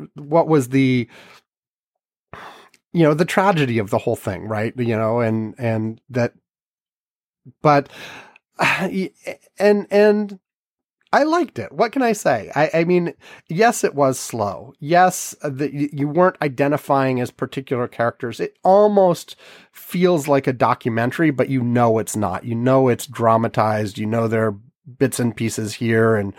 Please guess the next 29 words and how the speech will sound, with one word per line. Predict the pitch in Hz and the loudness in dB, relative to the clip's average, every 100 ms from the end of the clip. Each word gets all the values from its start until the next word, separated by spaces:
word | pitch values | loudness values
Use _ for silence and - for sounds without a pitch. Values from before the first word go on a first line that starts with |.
| - - - | -16 -18 -8
you | 123 113 | -2 0
know, | 101 | 2
they're | 110 | 0
trying | 113 - 131 127 | 0 2 2 2
to | 123 | 2
make, | 113 117 110 - - | 2 0 -2 -8 -6
uh, | 120 110 107 - - | 0 0 -2 -6 -8
yeah, | 120 110 | -6 -6
it, | 107 127 135 | -4 0 0
it's | 135 135 147 | 0 -2 2
not | 151 156 151 131 | 4 4 2 -2
a | |
straight | - - 127 113 | -8 -2 0 2
up | 107 - | -2 -2
documentary, | 104 - 107 101 98 104 95 - - - - 135 | -6 -4 -8 -8 -8 -10 -12 -14 -20 -20 -20 -8
but | - 285 294 - | 0 0 0 -4
it, | 254 - - | -8 -6 -10
it | - | -8
has | - - 175 156 | -6 -2 0 0
the | 147 | -4
feel | 135 - - 180 180 143 104 | -8 -12 -6 0 2 2 0
of | 95 | -6
a | 98 | -4
documentary | 104 107 110 104 98 113 101 | -4 -4 -6 -6 -6 -8 -6
in | 101 | -6
some | - 98 | -6 -4
areas. | 98 92 98 123 156 - - - _ | -6 -6 -6 -6 -8 -16 -20 -20 _
And, | 175 202 233 233 196 _ _ _ _ _ _ _ _ _ - | 0 2 2 0 -6 _ _ _ _ _ _ _ _ _ -10
um, | 160 220 240 240 247 | 0 2 4 2 -4